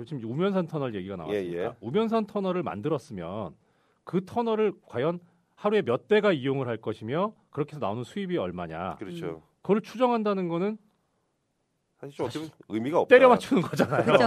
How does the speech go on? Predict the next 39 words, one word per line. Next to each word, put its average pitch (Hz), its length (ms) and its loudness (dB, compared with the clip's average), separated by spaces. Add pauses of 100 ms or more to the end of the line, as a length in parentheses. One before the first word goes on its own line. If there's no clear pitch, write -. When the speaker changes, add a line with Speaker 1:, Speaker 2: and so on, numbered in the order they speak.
Speaker 3:
그냥 190 240 2
Speaker 1:
물론 185 300 8
Speaker 3:
대충. - 0 -
Speaker 1:
전문가들이 226 680 4
해요. 196 200 8
Speaker 3:
음. 160 220 -6
Speaker 2:
예. 101 360 -2
Speaker 1:
용역을 156 320 -2
받고 131 280 -2
전문가들이 143 520 -4
하는데 160 420 -2 (640)
그게 165 460 -2 (260)
사실 160 220 -14
차이가 202 300 -6
많이 80 160 -8
난 143 140 -14
거예요. 135 140 -20
Speaker 3:
아. 139 400 -8
Speaker 2:
아. 82 680 -10 (300)
Speaker 1:
실제 226 760 2 (480)
그 120 220 -10
추정치하고 180 880 -2
실제 190 400 -4
운영해 135 420 -2
보니까 120 600 -4 (140)
통행량하고 143 560 -6
차이가 117 260 -12
난 71 160 -12
거예요. 170 180 -10
Speaker 3:
음. 156 340 -8
Speaker 2:
음. 160 140 -8
Speaker 1:
그럼 208 180 4
그게, 151 380 2 (520)
그럼 220 120 -4
둘 170 160 -2
중에 208 140 0
하나일 196 240 2
거 147 100 -2
아니에요. 104 440 -6